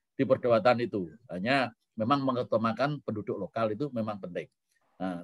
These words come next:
termasuk itu. Kemudian Mas Hadianto, satu-satunya kita inovasi kita nanti adalah kita akan mendorong pemerintah daerah untuk menciptakan balai latihan kerja. Tetapi balai latihan kerja itu harus dikomunikasikan dengan masing-masing perusahaan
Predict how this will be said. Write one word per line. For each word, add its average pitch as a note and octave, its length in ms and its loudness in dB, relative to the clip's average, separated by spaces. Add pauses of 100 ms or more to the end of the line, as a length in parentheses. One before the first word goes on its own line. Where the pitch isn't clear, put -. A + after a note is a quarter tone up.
termasuk G#2 320 -2
itu. F#2 320 -6
Kemudian A2+ 320 6
Mas B2+ 480 2
Hadianto, A2 640 2 (480)
satu-satunya A#2+ 640 2
kita C3+ 240 0
inovasi B2 400 2
kita A#2 160 2
nanti A2+ 240 0
adalah A2 240 2
kita B2 160 -2
akan D3+ 160 2
mendorong C#3 320 2
pemerintah B2+ 480 0
daerah A2 480 -2
untuk C3+ 240 -4
menciptakan B2+ 880 -4 (480)
balai A#2 240 6
latihan A#2+ 240 2
kerja. G2 400 -2 (560)
Tetapi C#3 240 0
balai C#3 240 8
latihan A#2+ 160 2
kerja A#2 160 0
itu A#2 240 -2
harus D#3+ 240 6
dikomunikasikan C#3 800 0
dengan D3+ 320 -2
masing-masing D3+ 480 -2
perusahaan D3+ 480 0